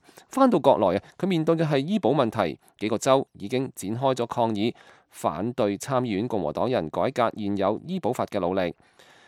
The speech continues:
反對川普嘅抗議者喺七月四號到例入呢一日亦都集體出動，其中一啲人要求彈劾川普。由此睇出，美國喺川普任期內仍然處於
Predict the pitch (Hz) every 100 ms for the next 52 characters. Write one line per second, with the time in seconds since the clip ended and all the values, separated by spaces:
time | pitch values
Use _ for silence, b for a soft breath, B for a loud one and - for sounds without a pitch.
0 | b - 95 113 104 95 127 107 104 -
1 | 104 98 95 107 104 92 104 131 104 104
2 | 98 92 95 92 - 127 117 92 80 120
3 | - 101 - 107 110 - 101 98 - 95
4 | 190 214 220 98 104 214 - 101 - 95
5 | 95 113 110 - 107 110 156 B B _
6 | 95 - 165 90 107 175 B B _ 95
7 | 95 98 - 101 104 139 123 117 110 87
8 | 87 76 90 90 b b 113 107 107 104
9 | 135 180